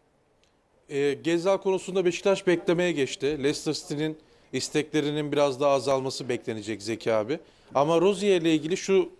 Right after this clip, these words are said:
notu aktarayım ben. Sezon başında Beşiktaş Rozier'i transfer ederken, e, Sporting Kulübü o dönem, e, opsiyon maddesi koydurmak istiyor. Yedi milyon euroluk opsiyon maddesi,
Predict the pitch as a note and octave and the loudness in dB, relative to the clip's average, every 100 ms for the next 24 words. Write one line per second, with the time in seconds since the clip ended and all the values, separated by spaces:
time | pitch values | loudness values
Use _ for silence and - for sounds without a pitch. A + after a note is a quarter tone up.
0 | _ D3+ D3+ F3+ E3 - A#2+ A#2 B2+ G3 | _ -4 0 2 2 -2 -2 -2 -4 -6
1 | - _ _ _ _ - D3 F#3+ F#3 F3+ | -12 _ _ _ _ -2 2 2 2 0
2 | F#3 F3+ E3+ - F#3 E3+ D#3 E3 D#3 E3+ | 0 0 -2 0 0 0 2 2 2 2
3 | F3 F3 E3 E3 F3 E3+ F3+ G3 - F#3+ | 2 2 0 0 0 2 2 2 2 -2
4 | - _ _ _ _ _ C3 C3 C3 - | -2 _ _ _ _ _ 2 2 0 2
5 | F#3 F#3 F3+ - F3 D3+ C#3 - - _ | 2 2 -6 -2 2 2 2 -2 -10 _
6 | _ E3 E3 E3 F#3 A#3 _ _ _ _ | _ 0 2 2 2 -4 _ _ _ _
7 | - B2+ B2 A#2 A2+ A2 - D#3 D#3 G3 | -2 2 2 2 2 0 2 0 2 2
8 | F#3 F3+ E3+ F3 - F#3+ D#3+ B2 A2+ G#2+ | 2 0 -2 -4 -4 0 0 0 -4 -6
9 | - - G#2 G2 - D3 D#3 C3 C3 B2+ | -8 -6 -6 -4 -2 0 0 2 0 2
10 | B2 C#3 E3+ - C#3+ - E3 D3 C3+ - | 0 0 -4 -2 -2 0 0 2 0 -4
11 | A#2 - E3+ | -8 -6 -8